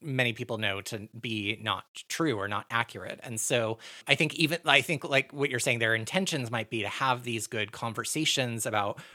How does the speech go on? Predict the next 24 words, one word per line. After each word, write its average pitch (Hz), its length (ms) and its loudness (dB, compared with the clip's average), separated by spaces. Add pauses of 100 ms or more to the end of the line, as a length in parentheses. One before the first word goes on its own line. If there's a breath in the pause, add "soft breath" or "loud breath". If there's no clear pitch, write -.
(140 loud breath)
race 117 440 0
and 113 160 -2
police 117 300 -4
violence 104 460 2
and 113 100 -4
all 104 80 -4
that 104 200 -6
sort 117 120 -4
of 107 80 -6
stuff, - 240 -4
but 117 140 -8
they're 110 180 -2
just, 107 460 -2 (1300 loud breath)
you 147 240 4
know, 131 140 4
they're 123 140 4
not 120 200 2
really 113 260 2
equipped - 460 -4
to 113 80 -4
handle 110 280 -2
it 113 140 -6
'cause 113 180 -6
they're 107 400 -2